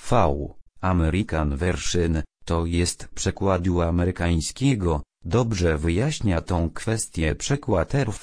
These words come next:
V, Revised Version, to jest tak zwany przekład poprawiony,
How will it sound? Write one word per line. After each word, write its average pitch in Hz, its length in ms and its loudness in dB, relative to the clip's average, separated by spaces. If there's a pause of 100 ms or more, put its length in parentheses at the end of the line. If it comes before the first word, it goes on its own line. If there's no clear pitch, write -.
V, 85 240 4 (480)
Revised 90 640 0
Version, 82 680 0 (220)
to 95 140 2
jest 87 420 0
tak 143 300 -2
zwany 90 480 2
przekład - 600 0
poprawiony, 87 920 0